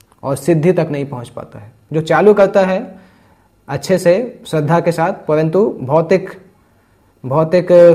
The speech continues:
contamination बोल सकते हैं, भौतिक विचारों के कारण विचलित हो जाता है और सिद्धि तक नहीं पहुंच सकता है। तो अर्जुन ने ये प्रश्न किया डाउट, क्योंकि उनको लग रहा था कि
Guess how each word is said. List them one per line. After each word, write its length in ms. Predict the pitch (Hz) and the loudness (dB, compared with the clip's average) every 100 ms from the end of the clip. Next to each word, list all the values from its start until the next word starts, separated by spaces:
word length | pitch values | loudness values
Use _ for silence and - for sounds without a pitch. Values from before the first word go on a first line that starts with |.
| 165 170 | 2 -2
contamination 680 | 160 175 175 175 170 170 | 0 2 2 2 0 2
बोल 140 | 156 156 | 4 4
सकते 280 | 160 156 151 | 2 -2 -6
हैं, 200 | 165 139 | -6 -4
भौतिक 320 | 151 156 151 | -4 -2 -2
विचारों 420 | 151 175 170 175 | -2 0 0 0
के 120 | 170 | -2
कारण 320 | 156 147 175 | -2 -4 -2
विचलित 380 | 160 160 180 170 | -4 -2 -2 -2
हो 80 | 156 | -2
जाता 260 | 147 143 156 | -2 -4 -4
है 80 | |
और 100 | 180 | -2
सिद्धि 280 | 170 160 156 | -2 -4 -4
तक 160 | 160 135 | -4 -6
नहीं 140 | 131 | -8
पहुंच 220 | 127 117 113 | -10 -14 -16
सकता 300 | 113 - 107 | -20 -20 -20
है। 120 | 107 _ _ _ - | -20 _ _ _ -6
तो 60 | |
अर्जुन 260 | 135 147 175 | -4 0 2
ने 100 | 175 | 2
ये 60 | |
प्रश्न 320 | 170 170 170 165 | 2 0 -2 -2
किया 220 | 190 170 | 0 0
डाउट, 340 | 135 143 139 | 0 -2 -4
क्योंकि 280 | - 143 151 | -8 -6 -4
उनको 200 | 147 147 | -4 -4
लग 180 | 143 151 | -2 0
रहा 120 | 165 | -2
था 120 | 156 | -2
कि 440 | 151 143 143 - | -4 -6 -8 -16